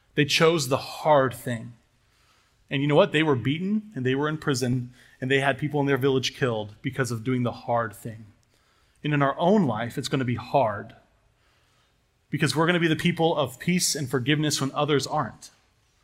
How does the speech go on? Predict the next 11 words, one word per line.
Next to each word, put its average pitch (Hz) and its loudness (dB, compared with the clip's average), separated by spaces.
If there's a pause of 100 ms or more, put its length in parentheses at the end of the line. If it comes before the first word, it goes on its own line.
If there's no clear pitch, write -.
(360)
And 147 0
we 170 2
have 180 0
to 170 0
keep 185 0
going 170 2
on 156 4
this 147 2
hard, 170 4
narrow 160 4
path - -4